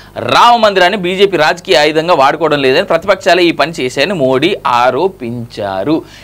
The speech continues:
ఇక్కడ ఒక విషయం ఏంటంటే, ఆయనకు ఆయనే ఒక మాట ఒప్పుకున్నాడు ఇక్కడ మోడీ. ఏమని అంటున్నాడు?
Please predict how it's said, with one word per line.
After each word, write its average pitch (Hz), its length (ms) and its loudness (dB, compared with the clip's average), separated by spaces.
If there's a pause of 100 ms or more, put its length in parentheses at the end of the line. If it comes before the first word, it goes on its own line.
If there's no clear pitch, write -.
ఇక్కడ 214 360 0 (460)
ఒక 156 140 -2
విషయం 202 240 2
ఏంటంటే, 165 480 -2
ఆయనకు 214 420 0
ఆయనే 202 500 0
ఒక 160 140 0
మాట 170 280 0
ఒప్పుకున్నాడు 156 380 -6
ఇక్కడ 104 160 -8
మోడీ. 123 280 -6 (360)
ఏమని 233 260 4
అంటున్నాడు? 170 580 0